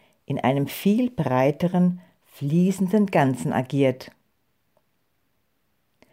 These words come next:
So ist es möglich, dass, wenn ich eine Frage stelle, die Persönlichkeit sich nach vorne stellt, weil sie sich angegriffen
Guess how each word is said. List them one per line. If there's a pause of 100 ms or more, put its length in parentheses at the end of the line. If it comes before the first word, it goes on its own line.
(960)
So
ist
es
möglich, (1000)
dass, (680)
wenn
ich
eine
Frage
stelle, (840)
die
Persönlichkeit
sich
nach
vorne
stellt, (1300)
weil
sie
sich
angegriffen